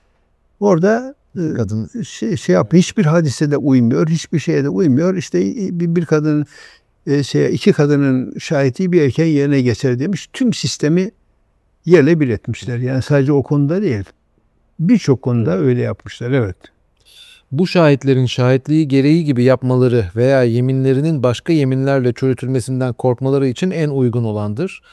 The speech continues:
Speaker 2: Siz Allah'a karşı yapmak, e, karşı yanlış yapmaktan sakının ve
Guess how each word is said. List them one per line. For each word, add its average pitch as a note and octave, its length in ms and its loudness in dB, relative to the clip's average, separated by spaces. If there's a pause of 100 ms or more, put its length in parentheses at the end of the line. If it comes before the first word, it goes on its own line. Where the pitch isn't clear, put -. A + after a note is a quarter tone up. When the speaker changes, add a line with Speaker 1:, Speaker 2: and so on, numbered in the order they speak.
(200)
Speaker 2:
Siz D3+ 280 -4
Allah'a B2+ 380 2
karşı A#2+ 340 0
yapmak, A#2+ 440 -2
e, C3 320 0
karşı A#2 280 0
yanlış A#2+ 320 0
yapmaktan A2+ 460 -2
sakının B2+ 500 -4 (480)
ve B2+ 260 2